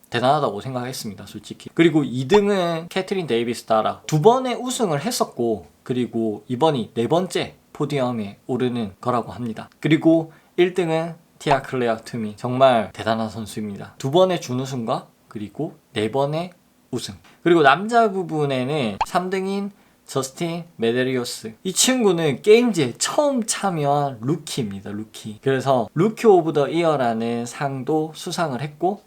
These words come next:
그리고 이번에 삼 등으로 아주 좋은 출발을 했습니다. 앞으로가 더 기대되는 선수죠. 그리고 이 등은 세뮤엘 콴, 샘 콴. <laughs> 첫 번째 포디엄에 올라갔고, 이전에도 게임즈에 진출을 했던 걸로 아는데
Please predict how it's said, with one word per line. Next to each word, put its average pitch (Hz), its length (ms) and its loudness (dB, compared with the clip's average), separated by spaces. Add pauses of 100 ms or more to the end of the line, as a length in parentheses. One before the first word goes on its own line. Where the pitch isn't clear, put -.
(160)
그리고 131 440 -6
이번에 104 400 -8
삼 156 300 -6
등으로 165 440 -6 (220)
아주 123 360 -8
좋은 117 640 -4
출발을 113 560 -6
했습니다. 113 520 -8
앞으로가 127 920 -2 (160)
더 135 240 0
기대되는 104 580 -4 (220)
선수죠. 110 580 -10
그리고 143 220 2
이 113 120 0
등은 165 400 -4
세뮤엘 170 680 -4
콴, 110 340 -4
샘 170 320 -4
콴. 131 400 -6
<laughs> 87 640 -14
첫 269 140 2
번째 156 500 2
포디엄에 185 440 2
올라갔고, 123 760 0
이전에도 170 760 2
게임즈에 180 460 -2
진출을 151 340 -8
했던 190 300 -4
걸로 110 840 0
아는데 117 580 -6